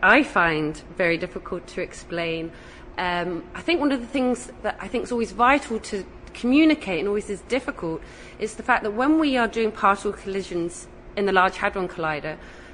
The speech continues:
um, we're not just colliding protons together and they crash and you see what's inside of them. It's, you know, if you imagine throwing together, uh, two,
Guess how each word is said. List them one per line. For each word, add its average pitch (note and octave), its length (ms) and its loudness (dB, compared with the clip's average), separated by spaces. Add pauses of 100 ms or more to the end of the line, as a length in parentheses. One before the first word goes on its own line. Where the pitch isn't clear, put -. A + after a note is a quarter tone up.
(200)
um, F3+ 360 0 (100)
we're A3 140 6
not C4+ 260 6
just - 280 -6
colliding A3 680 4 (140)
protons A3 380 2
together F#3+ 500 -2
and F3+ 160 -2
they E3+ 80 0
crash - 640 0
and F3+ 280 -2 (100)
you F3+ 120 -10
see G#3+ 320 -4
what's G3+ 280 -4
inside G3+ 420 6
of D#3 160 -2
them. C#3+ 160 -4
It's, - 260 -10
you G3+ 120 -2
know, D#3+ 80 -2
if F3 320 -6
you G#3+ 60 0
imagine G#3+ 340 2 (320)
throwing A3 360 6
together, F#3+ 600 2
uh, F3 260 -2
two, F3+ 460 -6